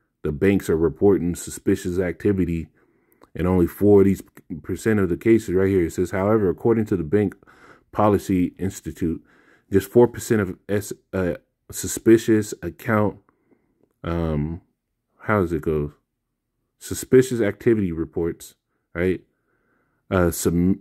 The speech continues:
submitted a, uh, submitted by banks to law enforcement result in a follow-up,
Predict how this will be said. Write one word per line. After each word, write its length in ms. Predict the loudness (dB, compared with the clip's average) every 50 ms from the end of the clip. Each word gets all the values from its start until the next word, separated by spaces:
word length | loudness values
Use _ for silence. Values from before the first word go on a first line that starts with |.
| _ -20 -18
submitted 540 | -12 -8 -4 0 4 4 6 6 6 4 4
a, 760 | 0 -4 -6 -8 -12 _ _ _ _ _ _ _ _ -16 -16
uh, 40 | -14
submitted 440 | -12 -12 -8 -2 0 2 2 2 2
by 140 | 0 -2 -2
banks 380 | 0 2 2 2 2 0 -4
to 100 | -6 -4
law 280 | -2 0 0 2 2 2
enforcement 520 | 0 0 0 -2 -2 -2 -4 -6 -8 -6 -4
result 440 | -4 -6 -4 0 0 2 2 0 -2 -10 _ _ _ _ _ _ _
in 160 | -6 -4 -2 -2
a 80 | -2 -4
follow-up, 680 | -4 -4 0 2 4 6 6 6 6 6 4 0 -4